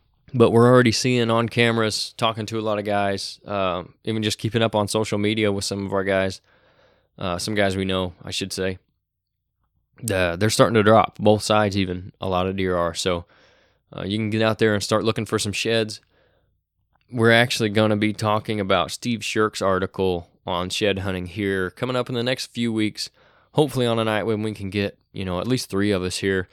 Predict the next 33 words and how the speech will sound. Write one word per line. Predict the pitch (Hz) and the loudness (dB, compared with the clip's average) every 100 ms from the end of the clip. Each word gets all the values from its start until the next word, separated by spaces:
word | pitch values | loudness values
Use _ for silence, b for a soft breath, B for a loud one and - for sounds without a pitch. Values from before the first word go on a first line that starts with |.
| b b b b b b | b b b b b b
We're | 143 | 2
gonna | 143 131 | 4 4
get | 113 | 2
Steve | - 131 135 120 | 2 2 2 4
back | 110 - | 2 2
on. | 113 110 107 101 - | 0 0 -2 -6 -8
If | 117 117 | -6 -2
you | |
guys | 123 127 104 | 0 2 2
missed | 113 113 110 | 0 0 0
the | |
episode | 101 110 107 104 98 | -2 0 0 0 0
he | 113 | 0
was | 113 104 | 0 0
on | 98 | 0
before, | 98 - 110 107 104 | -2 -2 2 2 2
you | 104 | 0
need | |
to | 104 | -2
go | 98 | -2
back | 98 95 98 | 0 0 -2
and | 87 | -4
check | 95 90 | -4 -2
it | 92 | -2
out. | 87 90 | -2 -2
It | |
was | 92 98 | -2 -4
a | |
really | 98 101 | -2 -2
good | 98 101 | -2 -2
one | 98 | -2
about, | 92 95 90 - - | 0 0 0 -4 -6
uh, | 87 69 | -4 -4